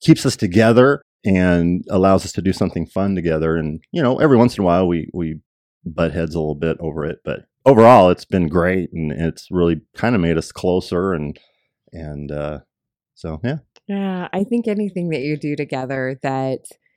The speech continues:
Speaker 2: sets you up for critical feedback too, 'cause I think that's the other piece that becomes difficult if you're, if your hobby is golfing together or,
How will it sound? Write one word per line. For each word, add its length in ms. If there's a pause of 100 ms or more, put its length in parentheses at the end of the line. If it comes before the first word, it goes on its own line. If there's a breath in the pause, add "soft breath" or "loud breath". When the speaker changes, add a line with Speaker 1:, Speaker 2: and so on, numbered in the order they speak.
(140)
Speaker 2:
sets 440
you 220
up 360 (540)
for 100
critical 520
feedback 640
too, 420
'cause 160
I 120
think 260
that's 260
the 100
other 220
piece 320
that 140
becomes 360
difficult 480
if 200
you're, 380 (260)
if 100
your 120
hobby 300
is 120
golfing 480
together 840
or, 680